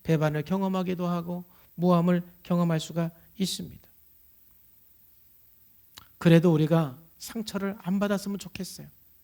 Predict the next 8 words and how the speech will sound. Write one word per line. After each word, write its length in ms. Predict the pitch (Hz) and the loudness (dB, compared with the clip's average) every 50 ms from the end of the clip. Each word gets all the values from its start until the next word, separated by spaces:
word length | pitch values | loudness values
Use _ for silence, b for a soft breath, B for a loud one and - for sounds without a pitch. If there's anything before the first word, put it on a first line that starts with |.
| _ _ _ _ _ _ _ _ _ _ | _ _ _ _ _ _ _ _ _ _
아니, 200 | 160 165 185 185 | 0 2 2 2
상처를 400 | 170 214 214 214 214 214 220 214 | 0 -2 -2 -2 -2 -2 -4 -4
좀 180 | - 233 233 b b b b b b _ | -4 -6 -8 b b b b b b _
조금만 800 | - 277 - - - - 269 254 247 240 247 240 214 165 - - - - _ _ _ _ _ _ _ | -12 -12 -12 -8 -6 -4 -2 0 4 6 6 6 6 4 0 -6 -14 -20 _ _ _ _ _ _ _
받았으면 460 | - 190 185 185 175 - 190 196 190 170 | -6 -4 -2 -2 -4 -4 -6 -8 -8 -8
좋겠어요. 500 | - 165 - 170 156 - - - - _ _ _ _ _ _ _ _ _ _ _ _ _ _ _ _ _ _ _ _ _ _ _ _ _ _ _ _ _ _ _ _ _ _ _ _ _ _ _ _ _ _ _ _ _ _ _ _ _ _ _ _ _ _ _ _ b b b b b b b _ _ _ _ _ _ _ _ _ _ _ | -10 -12 -12 -10 -10 -10 -12 -14 -16 _ _ _ _ _ _ _ _ _ _ _ _ _ _ _ _ _ _ _ _ _ _ _ _ _ _ _ _ _ _ _ _ _ _ _ _ _ _ _ _ _ _ _ _ _ _ _ _ _ _ _ _ _ _ _ _ b b b b b b b _ _ _ _ _ _ _ _ _ _ _
우리가 200 | 202 202 226 233 | 6 8 8 8
상처를 680 | 226 - 269 285 - - 254 254 262 233 170 143 B | 6 6 2 0 2 4 6 6 6 6 4 0 B